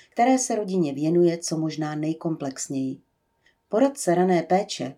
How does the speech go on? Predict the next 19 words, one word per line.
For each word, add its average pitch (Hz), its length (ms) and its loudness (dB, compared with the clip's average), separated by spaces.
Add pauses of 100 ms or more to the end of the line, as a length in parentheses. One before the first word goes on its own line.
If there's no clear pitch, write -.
plní 180 280 4
mnoho 196 380 2
rolí, 190 420 -2
především 165 600 -2
na 156 100 0
pomezí 165 440 0
sociální 147 640 -4
práce, 151 640 -4 (320)
psychologie 185 840 -2 (160)
a 170 60 -14
speciální 156 720 -4
pedagogiky. 139 840 -6 (2750)
Za 175 180 2
prvé, 139 540 -2 (840)
co - 160 0
je 262 140 6
smyslem 180 540 2
rané 156 320 -2
péče? 135 520 -6